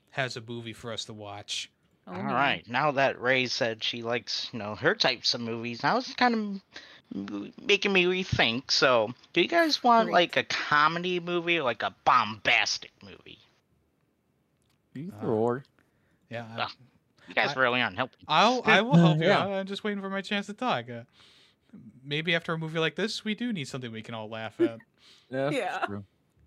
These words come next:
Speaker 3: Okay. All right. The laughing it is. I hope it is a laughter for you guys. So the movie that I wanna recommend is The Benchwarmers. Uh,
Speaker 2: Yes.
Speaker 3: from two thousand six, um, directed by Dennis Dugan. Um, some stars is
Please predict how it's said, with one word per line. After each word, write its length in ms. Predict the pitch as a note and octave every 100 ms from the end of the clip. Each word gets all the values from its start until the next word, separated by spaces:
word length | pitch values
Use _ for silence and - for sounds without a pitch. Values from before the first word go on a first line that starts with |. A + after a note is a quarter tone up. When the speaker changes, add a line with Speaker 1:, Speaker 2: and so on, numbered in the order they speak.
| -
Speaker 3:
Okay. 260 | A#3+ - G#3 - - -
All 100 | D3+
right. 220 | B3+ F4
The 100 | - A2
laughing 580 | A2+ C#3 - G#3 G#3 G3+
it 160 | G#3+
is. 320 | A#3 D3+ A2
I 100 | G#2+ F#2+
hope 260 | B2+ -
it 80 | E3
is 200 | C#4+ G3
a 60 | G#2+
laughter 400 | G2 G2 - F#2+
for 160 | - E2
you 120 | E2+
guys. 340 | E2 C2+ D#2
So 400 | - C3 A2 A2 - - - -
the 60 | -
movie 380 | F3+ D4 C#4 B3+
that 200 | A#3 F#3+ -
I 160 | F#3
wanna 280 | G3 F#3+ G3+
recommend 600 | F#3+ F#3+ G3 D#3 E3 F3 -
is 380 | A#2+ D3 D3+ -
The 160 | - D#3
Benchwarmers. 1300 | - C3 G3+ - B2 A2+ G#2 G#2 F#2+ - - - G3
Uh, 40 | D#3+
Speaker 2:
Yes. 680 | F3+ F3 F#3 G3 G3 F#3+ F#3
Speaker 3:
from 360 | - C#3 B2+ B2+
two 200 | - C#3+
thousand 540 | D3+ D#3 E3 E3+ D3
six, 600 | - - C3 D#3+ - - - -
um, 540 | A2+ A2 G#2 G2+ G2+ -
directed 360 | B2+ B2+ C#3
by 160 | A#2+ A2
Dennis 560 | G2+ B2 C#3+ F3+ - - _ -
Dugan. 460 | C#3 F#3 D4 D#4 - - - -
Um, 380 | A#2 A#2 A2+ A2
some 260 | - C3 A#2
stars 420 | - C3 C3 B2
is 100 | G2+